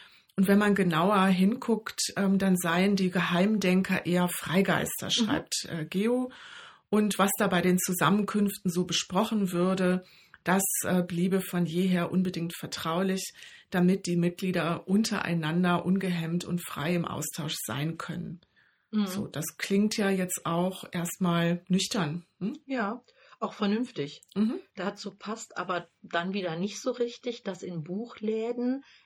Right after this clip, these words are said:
Speaker 2: in der Regel Bücher über Freimaurerei unter den Rubriken entweder Sekten oder Geheimgesellschaften eingeordnet sind,
Speaker 1: Mhm.
Speaker 2: anstatt sie, äh, den soziokulturellen Einrichtungen zuzuweisen.
Speaker 1: Ja, sehr guter Punkt. Ähm, das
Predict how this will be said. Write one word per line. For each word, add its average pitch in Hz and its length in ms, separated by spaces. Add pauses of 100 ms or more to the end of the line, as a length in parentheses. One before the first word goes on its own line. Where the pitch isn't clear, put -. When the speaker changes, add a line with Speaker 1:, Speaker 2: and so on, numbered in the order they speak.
Speaker 2:
in 208 140
der 196 160
Regel 202 340
Bücher 208 480
über 190 220
Freimaurerei 185 1040
unter 185 280
den 170 160
Rubriken 170 880
entweder 139 500
Sekten 175 680 (380)
oder 185 240
Geheimgesellschaften 151 1120
eingeordnet 143 800
sind, 170 240
Speaker 1:
Mhm. 196 400
Speaker 2:
anstatt 180 500
sie, 185 440
äh, 175 260
den 175 200
soziokulturellen 175 880
Einrichtungen 151 680
zuzuweisen. 151 960
Speaker 1:
Ja, 208 400
sehr 208 120
guter 202 300
Punkt. 190 460 (360)
Ähm, 202 600
das - 140